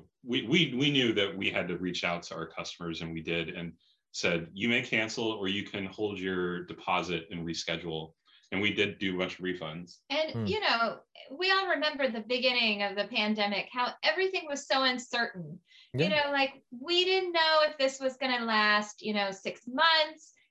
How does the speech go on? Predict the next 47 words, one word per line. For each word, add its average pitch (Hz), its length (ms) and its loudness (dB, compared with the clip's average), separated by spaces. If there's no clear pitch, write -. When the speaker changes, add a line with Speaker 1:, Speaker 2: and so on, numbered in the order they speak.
Speaker 2:
if 208 120 -4
it 214 80 0
was 208 160 -2
gonna 202 180 0
last 185 300 0
a 185 40 -8
year, 294 520 2
if 285 80 -2
it - 20 -4
was 311 100 -8
gonna 294 220 0
<laughs> 311 400 2
last, - 60 -20
I 330 120 6
mean, 349 280 4
it 415 220 2
was 311 80 0
exhausting. 269 880 4
So, 294 360 4
Speaker 3:
Hmm. 196 80 -4
Speaker 2:
of 330 160 0
course, 403 420 4
we, 427 400 2
we 381 160 4
didn't 440 260 2
have 262 120 4
any 226 160 0
information. 214 800 0
So, 233 340 -4
uh, 233 60 -6
we 330 160 2
just 370 240 0
kept 339 320 -4
trying 285 240 2
to 269 80 -2
sit, 269 240 -4
tell 262 300 2
people 226 460 -4
that, 196 240 2
you 214 100 -2
know, 214 260 2
we'll 240 280 0
make 311 200 4
the 302 100 2
decision 277 540 0
six - 500 -4
weeks 302 380 -4